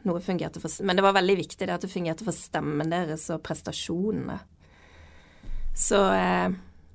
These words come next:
nei, det var veldig spennende å jobbe i et sånt team da, på sikkert,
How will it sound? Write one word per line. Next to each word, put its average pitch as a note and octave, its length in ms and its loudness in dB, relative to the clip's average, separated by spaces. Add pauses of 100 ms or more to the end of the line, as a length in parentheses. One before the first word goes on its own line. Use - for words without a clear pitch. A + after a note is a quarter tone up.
(340)
nei, G3 220 4
det F4 80 4
var B3 140 4
veldig F#3+ 220 0
spennende D#3 460 0
å F3 60 0
jobbe D#3+ 320 -2
i E3+ 60 0
et F3+ 100 -10
sånt F3+ 160 -6
team G3+ 320 -2
da, D#3 120 -4
på - 200 -8
sikkert, D3+ 480 -6